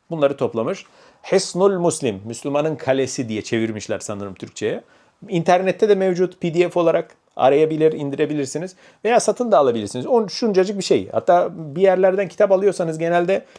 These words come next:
kitapçılar bunu hediye veriyorlar. "Bu kitabı," diyor, "bana verdi." Bana dedi, "Ben ne yapayım Sudanlı'ya?" dedim. "Ben boşluğa düştüm yani. Bi-, bütün bildiklerim benim artık çöp oldu." Çünkü emin oldum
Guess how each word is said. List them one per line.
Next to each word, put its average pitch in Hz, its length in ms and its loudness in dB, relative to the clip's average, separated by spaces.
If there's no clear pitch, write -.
kitapçılar 180 500 2
bunu 165 120 -4
hediye 147 300 -2
veriyorlar. 90 460 -4
"Bu 160 160 0
kitabı," 196 360 0
diyor, 175 160 2
"bana 135 200 0
verdi." 123 420 0
Bana 165 360 0
dedi, 185 200 -2
"Ben 180 380 0
ne 240 40 2
yapayım 156 460 0
Sudanlı'ya?" 117 520 -2
dedim. 120 240 -6
"Ben 135 180 0
boşluğa 208 400 2
düştüm 113 240 -6
yani. 101 200 -10
Bi-, 127 120 -10
bütün 240 360 0
bildiklerim 180 600 0
benim 202 380 -2
artık 151 340 2
çöp 220 240 2
oldu." 107 240 0
Çünkü 127 240 -6
emin 180 340 0
oldum 160 320 0